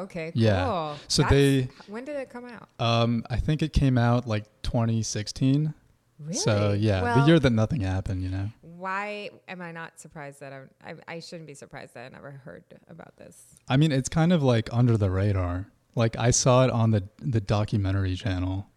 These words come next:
Speaker 2: So I don't
Speaker 1: Mm.
Speaker 2: think it's, like, a widely circulating film,
Speaker 1: Mm.
Speaker 2: but, um, pretty good. Okay, so then, all right, let's, so we, uh, kind of started talking about that, um, Israel, but let's talk about kind of where we are now,
Speaker 1: Mm-hmm.
Speaker 2: 'cause I talked to Vivian,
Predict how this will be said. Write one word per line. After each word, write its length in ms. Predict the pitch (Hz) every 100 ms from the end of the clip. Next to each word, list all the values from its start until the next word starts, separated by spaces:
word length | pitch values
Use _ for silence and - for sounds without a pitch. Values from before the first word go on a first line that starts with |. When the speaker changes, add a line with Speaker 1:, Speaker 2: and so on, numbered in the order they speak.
| _ -
Speaker 2:
So 160 | -
I 100 | 113
don't 100 | 127
Speaker 1:
Mm. 20 | 127
Speaker 2:
think 120 | 123
it's, 120 | 117
like, 100 | 120
a 40 | 110
widely 440 | 95 95 101 107
circulating 560 | - 107 107 104 104 101
film, 420 | - 98 110 123 - _ 175
Speaker 1:
Mm. 80 | 180
Speaker 2:
but, 280 | 101 104 113
um, 240 | 107 104
pretty 180 | - 110
good. 140 | 101
Okay, 220 | 165 147 104
so 140 | -
then, 240 | 127 127 120
all 100 | 127
right, 160 | 117 -
let's, 180 | 135 127
so 400 | - - - 143 143
we, 280 | 139 165 - - - - - _ _ -
uh, 120 | 98
kind 200 | 170 175
of 80 | 160
started 240 | 156 147
talking 180 | 143 139
about 180 | 113 101
that, 320 | 113 110 -
um, 300 | 110 107 107
Israel, 320 | 120 117 113
but 100 | 113 127
let's 180 | 170
talk 180 | - 180
about 500 | 160 139 131 117 -
kind 140 | - 127
of 40 |
where 120 | 117 113
we 120 | 113
are 120 | 98
now, 460 | 95 98 90 92 - -
Speaker 1:
Mm-hmm. 180 | 190 185
Speaker 2:
'cause 140 | 147
I 140 | 117 117
talked 200 | 139 127
to 60 |
Vivian, 540 | 104 104 95 90 90